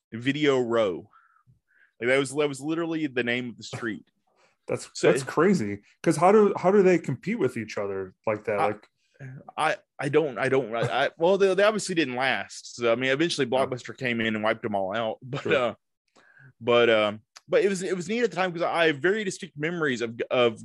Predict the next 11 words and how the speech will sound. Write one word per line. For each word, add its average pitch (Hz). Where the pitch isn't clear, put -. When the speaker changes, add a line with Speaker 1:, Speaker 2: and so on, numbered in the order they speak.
Speaker 1:
you 139
go, 139
uh, 131
parking 190
in 139
one 143
parking 139
lot 110
with 143
my 147
dad 123